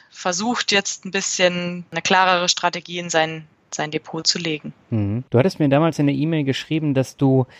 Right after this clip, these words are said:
Speaker 2: beim Dividendenliebling und, äh, Schmierstoffhersteller Fuchs Petrolub arbeitest und, äh, dass du das lustig gefunden hast, dass ich da in der einen Finanzvisier rockt Folge darüber gesprochen habe. Und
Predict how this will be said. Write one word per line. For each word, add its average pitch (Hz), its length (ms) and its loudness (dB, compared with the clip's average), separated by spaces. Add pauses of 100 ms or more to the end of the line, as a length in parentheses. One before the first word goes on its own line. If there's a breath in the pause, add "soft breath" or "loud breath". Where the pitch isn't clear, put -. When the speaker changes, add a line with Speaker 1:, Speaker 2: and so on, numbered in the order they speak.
(240 loud breath)
Speaker 2:
beim 123 420 6
Dividendenliebling 139 1160 2
und, 127 240 -2
äh, 123 120 -4
Schmierstoffhersteller 131 1040 0
Fuchs - 320 -8
Petrolub 110 760 0
arbeitest 113 680 0 (420 loud breath)
und, 165 320 4
äh, 147 200 4
dass 135 340 0
du 139 100 2
das 135 220 0
lustig 147 440 0
gefunden 156 420 -2
hast, 151 280 -2
dass - 320 -2
ich - 220 -2
da 143 140 4
in 131 360 4
der 127 140 2
einen 131 180 2
Finanzvisier 131 500 0
rockt 143 260 -2
Folge 127 480 2
darüber 127 300 0
gesprochen 127 420 -2
habe. 104 180 2
Und 117 200 -2